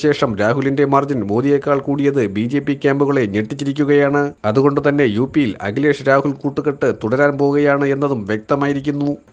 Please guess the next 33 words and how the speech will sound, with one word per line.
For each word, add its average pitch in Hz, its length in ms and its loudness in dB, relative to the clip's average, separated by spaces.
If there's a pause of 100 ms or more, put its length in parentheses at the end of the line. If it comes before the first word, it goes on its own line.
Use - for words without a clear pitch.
(160)
രാഹുൽ 143 300 2
ഗാന്ധി 143 240 2 (100)
റായ്ബറേലിയിലേക്ക് 143 760 0
പോകുന്നത് 143 380 0 (120)
ഇതെല്ലാം 143 340 2 (120)
കണക്ക് 135 280 -6
കൂട്ടി 139 240 -4
തന്നെയാണ്. 143 440 0 (320)
സംസ്ഥാനത്ത് 135 540 -2 (180)
എസ് 120 160 -8
പിയും 139 260 0
കേന്ദ്രത്തിൽ 131 420 0 (140)
കോൺഗ്രസും 143 420 0
നിയന്ത്രിക്കുന്ന 139 480 -2 (240)
തമിഴ്നാട് 135 480 0
പോലുള്ള 139 260 0 (120)
ഒരു 120 180 -4
സംവിധാനമുണ്ടാകും. 139 840 -2 (300)
അങ്ങനെ 143 280 2
വന്നാൽ 139 340 2
യു 123 180 0
പിയിൽ 139 180 -2 (100)
ബി 120 120 0
ജെ 143 140 0
പിയുടെ 143 260 -2
പ്രശ്നങ്ങൾ 135 360 0 (120)
വർദ്ധിക്കും. 139 400 -2 (280)
ഈ - 20 0 (140)
ഫോർമുല 139 420 2 (160)
ബി 120 160 -2
ജെ 143 160 0
പിയെ 143 120 2 (120)
ഇപ്പോൾ 131 180 0